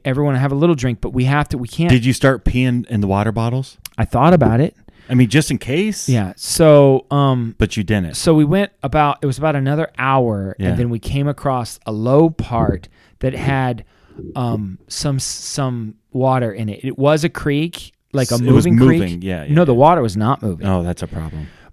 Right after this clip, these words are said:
Speaker 1: But this, I was reading the thing. I mean, this filtration thing is supposed to do, like, everything. I mean, it was
Speaker 2: Yeah,
Speaker 1: like, it was
Speaker 2: yeah.
Speaker 1: a good one.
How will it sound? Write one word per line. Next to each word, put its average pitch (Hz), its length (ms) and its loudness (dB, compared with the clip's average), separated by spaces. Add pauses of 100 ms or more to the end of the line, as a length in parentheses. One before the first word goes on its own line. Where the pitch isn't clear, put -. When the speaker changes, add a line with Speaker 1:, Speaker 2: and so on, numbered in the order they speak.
Speaker 1:
But 196 360 4
this, 160 300 2
I 143 100 2
was 135 200 2
reading 170 240 4
the 175 60 4
thing. 151 320 2
I 113 40 -2
mean, 113 80 -2
this 135 140 -2
filtration 143 460 -2
thing 104 240 -4
is 92 40 -6
supposed - 280 -8
to 104 60 -8
do, 110 120 -2
like, 92 160 -6
everything. 98 560 -4
I - 40 -2
mean, 120 80 2
it 120 80 4
was 170 120 4
Speaker 2:
Yeah, - 80 0
Speaker 1:
like, 107 180 -2
it 151 40 2
was 147 120 4
Speaker 2:
yeah. 110 60 0
Speaker 1:
a 104 40 -6
good 120 200 4
one. 76 240 -12